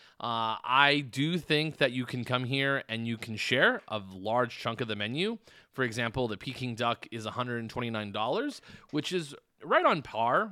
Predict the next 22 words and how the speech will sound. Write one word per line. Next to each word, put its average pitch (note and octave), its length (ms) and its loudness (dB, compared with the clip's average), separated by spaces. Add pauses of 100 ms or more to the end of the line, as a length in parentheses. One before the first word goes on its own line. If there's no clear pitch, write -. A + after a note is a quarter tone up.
with B2 320 -4
a G#2+ 60 -10
couple C#3 280 0
other A#2+ 240 0
places B2+ 380 -2
that A2 100 -2
have A#2 300 0
Peking C#3+ 340 -4
duck. D#3+ 320 2 (260)
So, B2 300 2
for B2+ 160 -2
example, A#2+ 360 0
Mott A#2 260 4
thirty-two, E3+ 580 0 (140)
which A#2 240 -6
is A2+ 160 -4
over A#2+ 340 0
at A#2+ 220 4 (160)
the A2+ 400 -2 (340)
Palazzo, C3+ 560 4 (320)
they C3+ 300 2
ha-, C3+ 160 -2